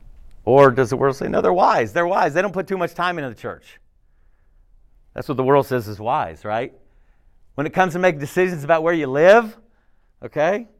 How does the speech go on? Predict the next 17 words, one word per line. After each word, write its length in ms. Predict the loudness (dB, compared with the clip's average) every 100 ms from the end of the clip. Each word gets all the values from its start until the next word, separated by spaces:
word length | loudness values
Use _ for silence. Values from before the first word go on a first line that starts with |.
| _ -6
I-, 40 |
is 260 | -6 -4 -2
there 140 | -2
some 260 | -2 -2 -2
of 80 |
you 80 | -2
guys, 400 | 0 0 -2 -4
you're 140 | -4 0
living 300 | 0 0 -2
here 200 | -2 -2
now 400 | -2 -2 -4 -10 _ _ _ _ -8
just 300 | -4 -4 -4
because 640 | -8 -2 2 4 2 -2
the 120 | -8
church 320 | -2 0 0
is 120 | -2 -6
here? 280 | -6 -8